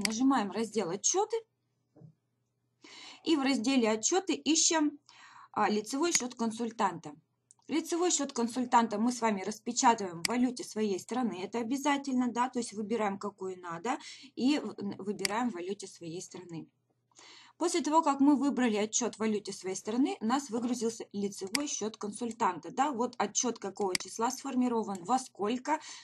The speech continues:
да, то есть, э, в момент съёмки этого видео. Значит, дата регистрации новичка двадцать восьмое одиннадцатое две тысячи шестнадцатый год, да, и звание по квалификационному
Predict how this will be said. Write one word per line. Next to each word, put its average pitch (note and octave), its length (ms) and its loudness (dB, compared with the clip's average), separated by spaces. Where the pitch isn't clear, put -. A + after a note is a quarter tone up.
да, B3 160 4
то C4+ 120 -2
есть, A3 260 -2
э, G3 60 -4
в - 440 -8
момент G#3 380 0
съёмки G#3+ 380 -6
этого G3+ 320 -4
видео. E3 420 -4
Значит, A3+ 280 0
дата C#4 300 8
регистрации G#3 760 0
новичка B3+ 520 0
двадцать B3+ 460 0
восьмое A#3+ 420 0
одиннадцатое A3 440 -2
две G#3 140 -2
тысячи A3 340 -2
шестнадцатый G3+ 680 -2
год, F#3+ 260 -4
да, C4+ 160 4
и D4+ 180 -2
звание A#3 400 4
по - 160 2
квалификационному F#3 920 -6